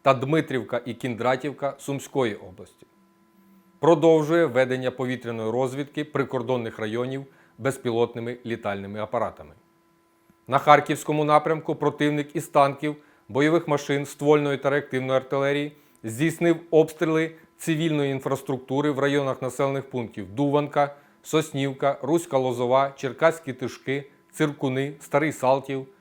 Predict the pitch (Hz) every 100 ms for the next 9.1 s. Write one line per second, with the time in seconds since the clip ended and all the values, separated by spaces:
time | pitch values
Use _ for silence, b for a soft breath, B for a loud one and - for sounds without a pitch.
0 | b - 160 160 156 - 135 139 135 123
1 | 135 151 143 147 135 139 - 135 135 143
2 | 101 92 - - - _ _ _ _ _
3 | _ _ _ 147 151 165 160 160 165 156
4 | 160 160 151 143 135 135 123 - 127 139
5 | 147 - 107 143 123 120 117 123 120 127
6 | - 123 107 131 127 123 104 85 _ _
7 | _ _ _ _ _ _ 104 139 139 139
8 | 139 143 B B - 131 151 170 170 156
9 | 131